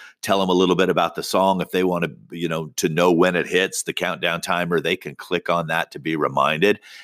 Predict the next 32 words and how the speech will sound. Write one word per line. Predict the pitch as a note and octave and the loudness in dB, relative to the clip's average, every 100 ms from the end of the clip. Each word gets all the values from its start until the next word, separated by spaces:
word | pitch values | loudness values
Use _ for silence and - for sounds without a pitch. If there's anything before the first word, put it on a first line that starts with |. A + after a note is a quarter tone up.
| - _ | -20 _
After, | - F#2+ G#2 - A2 A#2 A#2+ _ _ _ | -2 -2 -2 0 2 2 0 _ _ _
once | C#2+ F2+ E2+ | -4 -4 -4
again, | F2 D#2 F2+ D#2+ - _ _ | -6 -2 -2 -4 -8 _ _
start | - - F2+ F#2+ - - | -10 -2 0 0 -2 -8
encouraging | F#2 E2+ G2 F#2+ E2 F2+ E2+ D2 _ _ | -8 -2 0 0 -2 -4 -4 -10 _ _
your | E2+ F2 E2+ D#2+ - | -2 0 0 -2 -6
solid | - F#2+ F#2+ F2+ - | 0 2 2 0 -2
fans | F2+ E2 D2+ - | -2 -2 -2 -6
to | - | -6
start | D#2+ F2+ E2+ - - - _ | -4 0 0 -2 -14 -20 _
telling | - G2+ G2 | -6 -2 -2
people | F2 F#2+ F2 | -2 -4 -2
how | F2+ F2+ | -2 -2
great | D#2 E2+ F2+ | 0 0 0
it | E2 | -2
is, | D#2+ D2+ | -2 -2
sharing | - - F2+ F#2 E2+ | -4 0 0 2 0
it | D#2+ | -2
and | D2+ | -4
things | - F2 - | -4 -4 -2
like | E2+ - | -4 0
that. | F2+ D#2 D#2 | -2 -2 -4
What's | E2+ - | -6 -4
great | - G2+ A#2+ | 0 2 2
is | G2 E2+ | 0 0
I | F2+ | 0
did | F#2 F2+ F2 - | 0 0 0 -2
two | - - B2 C#3 C#3+ - _ _ _ _ | -6 2 4 4 2 -2 _ _ _ _
YouTube | D2+ G2+ B2+ G#2 E2+ | 0 4 4 2 0
videos | C#2+ D#2 D2+ D2 - | 0 -4 -2 -4 -6
on | C#2+ C#2 | -8 -8
this. | C#2+ C#2+ - | -6 -6 -8